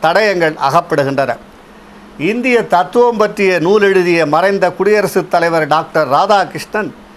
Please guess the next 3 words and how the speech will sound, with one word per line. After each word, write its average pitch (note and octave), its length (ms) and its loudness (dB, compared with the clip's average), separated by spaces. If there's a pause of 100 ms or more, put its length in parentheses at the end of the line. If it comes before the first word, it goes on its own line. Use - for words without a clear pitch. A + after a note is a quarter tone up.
(360)
யஜுர் F3+ 520 0
வேதத்திலேயே G#3+ 880 2
ரிஷபதேவர், E3+ 720 0